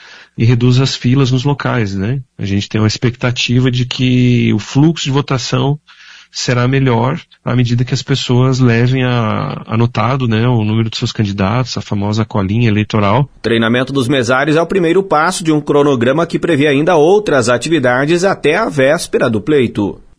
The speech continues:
Speaker 1: Sim, o treinamento é, do ponto de vista dos mesários, seria a nossa próxima atividade, né?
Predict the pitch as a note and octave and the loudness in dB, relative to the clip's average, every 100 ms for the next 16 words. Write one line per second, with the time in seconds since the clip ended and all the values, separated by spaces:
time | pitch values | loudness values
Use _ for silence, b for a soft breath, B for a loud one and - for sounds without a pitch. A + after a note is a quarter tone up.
0 | - C3 G2+ G2+ A#2 A#2+ A#2+ A#2+ C#3 D#3 | 0 2 2 0 0 2 2 0 0 -2
1 | D3 D3 D3 C#3+ C3+ B2 A2+ A2 A2+ A2+ | 0 0 0 0 0 0 0 -2 -4 -6
2 | - - _ - G#2+ A#2 B2 C3+ - B2+ | -10 -20 _ -6 -2 0 0 0 2 2
3 | C#3+ D3 C#3 D3 D3 C3 B2+ D3 E3+ - | 2 0 0 2 2 2 0 -2 -4 -2
4 | E3 D3 C#3+ D3+ C3 B2+ C3 C3+ A#2+ A#2+ | -2 -2 -2 -4 -2 -2 -2 -2 -2 0
5 | A#2 A2+ C#3 A#3 E3+ C#3 | 0 0 -2 -4 -2 -2